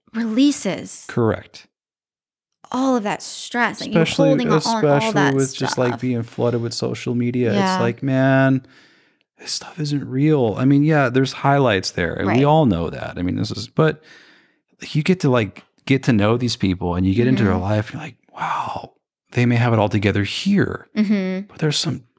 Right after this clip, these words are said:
Speaker 2: deep, dark stuff that they're going through.
Speaker 1: Yeah.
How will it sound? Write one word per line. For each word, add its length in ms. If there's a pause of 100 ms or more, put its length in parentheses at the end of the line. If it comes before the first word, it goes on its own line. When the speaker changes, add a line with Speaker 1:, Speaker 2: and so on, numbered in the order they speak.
(120)
Speaker 2:
deep, 460
dark 360
stuff 420
that 120
they're 140
going 340
through. 420
Speaker 1:
Yeah. 300